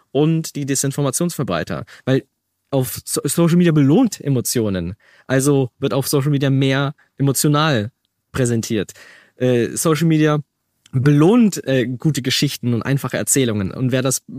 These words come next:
benutzt, der wird mit Reichweite belohnt.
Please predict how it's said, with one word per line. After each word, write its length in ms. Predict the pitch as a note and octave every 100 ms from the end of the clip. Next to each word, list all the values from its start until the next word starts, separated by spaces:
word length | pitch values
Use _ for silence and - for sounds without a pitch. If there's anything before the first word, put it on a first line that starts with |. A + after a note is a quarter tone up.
| A#2+ _ -
benutzt, 560 | C#3 D3+ A3+ - - _ _ -
der 100 | C3+
wird 160 | D3 -
mit 140 | C#3+
Reichweite 480 | C#3+ G3+ - G#2+ B2
belohnt. 480 | B2 G#2+ F#2 G#2